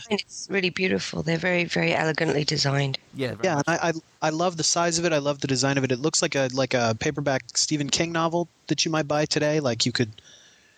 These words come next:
Speaker 3: if you were an embarrassed sort, you could read it on the train and not feel like you had to explain anything to anybody.
Speaker 2: Mm-hmm.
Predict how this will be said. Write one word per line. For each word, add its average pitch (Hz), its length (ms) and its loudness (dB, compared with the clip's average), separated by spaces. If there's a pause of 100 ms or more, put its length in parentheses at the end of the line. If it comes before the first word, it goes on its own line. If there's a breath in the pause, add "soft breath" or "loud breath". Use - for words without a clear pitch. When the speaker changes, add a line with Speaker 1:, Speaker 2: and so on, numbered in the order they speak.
(120)
Speaker 3:
if - 60 -8
you 143 100 2
were 139 140 2 (420)
an 151 100 2
embarrassed 135 440 2
sort, 143 320 0
you 135 60 0
could 131 120 -2
read 131 160 2
it 131 80 4
on 131 140 0
the 131 80 2
train 127 320 2
and 120 100 2
not 120 240 0
feel 123 140 2
like 117 160 0
you 123 40 2
had 123 160 2
to 117 60 2
explain 123 380 0
anything 120 320 0
to 120 80 2
anybody. 117 400 0 (160)
Speaker 2:
Mm-hmm. 151 140 -8